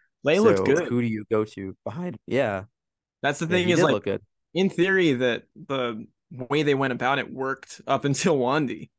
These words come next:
Speaker 1: Um, and we've also admitted, like, that we felt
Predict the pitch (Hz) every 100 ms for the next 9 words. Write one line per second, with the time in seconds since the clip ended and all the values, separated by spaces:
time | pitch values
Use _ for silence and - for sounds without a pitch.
0 | _ _ _ - 131 131 127 120 123 117
1 | 143 143 180 180 156 160 151 151 135 131
2 | 131 123 123 113 123 120 131 123 - 123
3 | 101